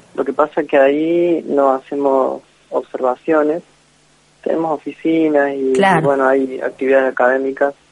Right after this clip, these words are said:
Speaker 2: Claro. Ajá.
Speaker 1: Eh,
Speaker 2: Después.
Speaker 1: pero bueno, en este momento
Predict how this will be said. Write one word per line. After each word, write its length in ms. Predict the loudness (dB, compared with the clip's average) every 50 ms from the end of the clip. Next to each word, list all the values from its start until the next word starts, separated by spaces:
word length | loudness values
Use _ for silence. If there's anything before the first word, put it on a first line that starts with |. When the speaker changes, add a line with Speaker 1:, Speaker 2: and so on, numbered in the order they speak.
| _
Speaker 2:
Claro. 340 | -4 -2 0 0 -2 -4 -6 -8 -12 -20 -20 -20 -20 -20 -20 -20 _ _ -10 -6
Ajá. 360 | -6 -4 -2 -2 -2 -4 -4 -4
Speaker 1:
Eh, 600 | -4 -2 -2 -2 -2 -2 -2 -4 -4 -6 -6 -8
Speaker 2:
Después. 920 | -8 -10 -14 -16 -20 -20 -20 _ _ _ _ _ _ _ _ _ -6 0 0
Speaker 1:
pero 200 | 2 4 4 4
bueno, 200 | 4 2 2 0
en 80 | -2
este 160 | -4 -6 -4 -2
momento 800 | -2 0 0 0 -2 0 2 2 4 4 6 6 4 4 2